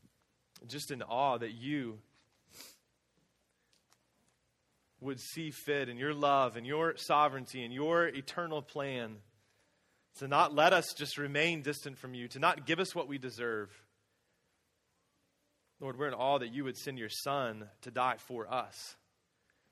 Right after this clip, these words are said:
And Lord, we want to just praise you this morning that that is not just for eternity. It's not just to forgive us of our sin for eternity so we can have a relationship with you. It's to set, the, set us free from the power of sin in our life now.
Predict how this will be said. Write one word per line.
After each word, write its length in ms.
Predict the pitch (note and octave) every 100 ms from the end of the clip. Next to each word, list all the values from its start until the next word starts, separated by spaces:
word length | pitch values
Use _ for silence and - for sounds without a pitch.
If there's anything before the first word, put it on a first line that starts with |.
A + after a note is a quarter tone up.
| _ _ _ _ _ -
And 100 | B2+
Lord, 140 | C3
we 140 | B2 E3+
want 220 | C#3 A#2+
to 40 |
just 180 | G#2 -
praise 440 | - - C#3 E3 C3+
you 80 |
this 260 | B2 - -
morning 280 | B2+ A#2+ A#2
that 120 | A2+
that 160 | D3 D#3
is 140 | A2+
not 340 | C3 C#3 C#3+
just 240 | B2 C#3+ -
for 220 | - C3
eternity. 640 | G#2+ - - C3 G2+ F#2+ _ _ _ _ _ _ _ _ _ _ _ -
It's 160 | C#3+ C#3
not 260 | E3+ E3
just 200 | C#3+ E3+
to 60 | D#3+
forgive 360 | C#3+ C#3+ C3 E3+
us 160 | E3
of 80 | D#3
our 100 | C3+
sin 380 | - - F3 E3+
for 180 | - C#3
eternity 540 | B2 - E3+ E3 D#3+
so 160 | D#3 C#3
we 60 |
can 100 | C3+
have 100 | C#3
a 40 | B2
relationship 680 | A#2+ A#2+ E3 E3+ E3+ F3+ E3
with 180 | D#3+
you. 280 | D#3+ E3+ E3+ - - - - - _ -
It's 160 | C3+
to 100 | C#3
set, 380 | B2 - D#3 -
the, 80 | - _ -
set 200 | - D#3
us 140 | C3
free 320 | - - D#3+ D#3+
from 160 | C#3+
the 40 | A#2+
power 360 | - C#3+ C3+
of 80 | B2
sin 240 | - D3
in 80 | C#3+
our 120 | A#2+
life 320 | A#2 A#2+ B2 A2+
now. 340 | A2+ G#2+ G2